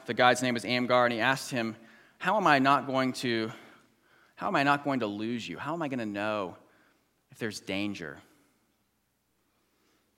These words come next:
And so the guide lifted up his foot and showed him the tracks on the bottom of his shoe, and then he pointed to the tracks in the sand.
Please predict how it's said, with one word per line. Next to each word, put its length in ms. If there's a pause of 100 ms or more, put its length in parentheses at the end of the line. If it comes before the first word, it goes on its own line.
(480)
And 80
so 80
the 80
guide 400 (760)
lifted 300
up 160
his 240
foot 380
and 100
showed 280
him 140
the 60
tracks 480
on 40
the 80
bottom 260
of 80
his 80
shoe, 480 (880)
and 120
then 60
he 80
pointed 320
to 60
the 80
tracks 400
in 40
the 60
sand. 420